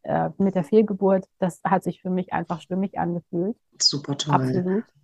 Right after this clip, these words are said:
Speaker 2: Und zum Thema Vaginismus, diese Frage
Speaker 1: Mhm.
Speaker 2: wollte ich nämlich noch stellen. Wie offen bist du denn damit umgegangen?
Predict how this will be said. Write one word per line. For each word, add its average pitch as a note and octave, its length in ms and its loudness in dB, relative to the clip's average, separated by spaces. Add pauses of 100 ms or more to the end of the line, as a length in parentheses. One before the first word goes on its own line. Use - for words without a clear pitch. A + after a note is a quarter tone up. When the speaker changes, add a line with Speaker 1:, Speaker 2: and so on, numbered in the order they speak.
(480)
Speaker 2:
Und G#3 400 8
zum F#3+ 160 4
Thema G3 280 8
Vaginismus, F#3 500 4
diese D#3 260 2
Frage F#3 320 2
Speaker 1:
Mhm. D3 40 -6
Speaker 2:
wollte D3+ 160 4
ich - 100 -2
nämlich D3 220 4
noch D3+ 120 4
stellen. E3 480 4 (220)
Wie - 140 4
offen D#3 280 4
bist C#3+ 240 2
du C#3+ 40 -6
denn C3 180 0
damit C3 400 -4
umgegangen? C4 760 4